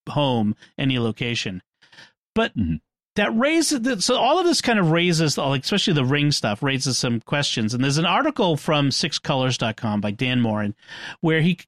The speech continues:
Speaker 1: raises the question of, uh, you know, the, the, the, the issue of Amazon seems to be selling, as the headline says, "Selling safety with a side of paranoia." It, it, you know, it's really building in this idea of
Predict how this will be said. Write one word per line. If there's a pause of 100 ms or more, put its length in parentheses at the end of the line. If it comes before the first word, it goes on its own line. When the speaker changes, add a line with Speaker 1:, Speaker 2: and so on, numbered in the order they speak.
(160)
Speaker 1:
raises
the
question
of, (180)
uh, (1040)
you
know, (120)
the,
the,
the,
the
issue
of (440)
Amazon (220)
seems
to
be
selling,
as
the
headline
says,
"Selling
safety
with
a
side
of
paranoia." (680)
It,
it, (180)
you
know,
it's
really (1000)
building
in
this
idea
of